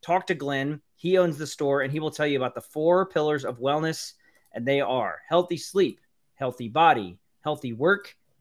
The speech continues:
and healthy mind. <clears throat> Okay, so I wanna talk about the, uh, what I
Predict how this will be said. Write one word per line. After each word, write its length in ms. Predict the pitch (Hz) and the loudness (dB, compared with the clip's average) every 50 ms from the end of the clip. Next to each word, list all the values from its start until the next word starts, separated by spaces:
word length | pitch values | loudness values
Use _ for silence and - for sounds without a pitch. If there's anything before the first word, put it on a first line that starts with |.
| _ _ _ _ _ | _ _ _ _ _
and 140 | 123 113 120 | -8 -6 -4
healthy 260 | 127 120 - 135 127 | -4 -6 -6 -6 -8
mind. 400 | 127 123 101 90 76 73 - - _ _ _ _ _ - - - - _ _ _ _ _ _ _ _ _ _ _ _ _ _ _ _ _ _ _ _ _ _ _ _ _ _ _ _ - | -6 -6 -6 -8 -10 -12 -16 -20 _ _ _ _ _ -20 -20 -20 -20 _ _ _ _ _ _ _ _ _ _ _ _ _ _ _ _ _ _ _ _ _ _ _ _ _ _ _ _ -2
<clears throat> 400 | 254 240 208 208 175 147 123 - _ _ _ 165 | 2 2 2 2 0 -2 -2 -8 _ _ _ 2
Okay, 240 | 180 175 127 - - _ _ _ _ - - - - _ _ _ _ | 4 4 4 2 -2 _ _ _ _ -20 -20 -20 -20 _ _ _ _
so 180 | - - 185 185 | 0 4 6 6
I 60 | 185 | 8
wanna 220 | 180 202 226 247 - | 6 6 2 0 0
talk 260 | - 220 202 202 - | 2 0 0 0 0
about 400 | 170 175 175 170 165 - 143 143 | 2 4 4 4 4 2 -2 -6
the, 440 | 156 151 147 143 143 139 139 123 - | -4 -2 -2 -2 -2 -2 -4 -4 -2
uh, 460 | 127 123 123 123 120 117 113 110 107 - - _ _ _ _ _ _ _ _ _ _ _ _ _ _ _ _ _ _ - _ _ _ | 0 0 2 0 0 0 -2 -4 -4 -6 -10 _ _ _ _ _ _ _ _ _ _ _ _ _ _ _ _ _ _ -20 _ _ _
what 240 | 131 135 143 147 147 | -4 -2 0 2 2
I 120 | 143 | 0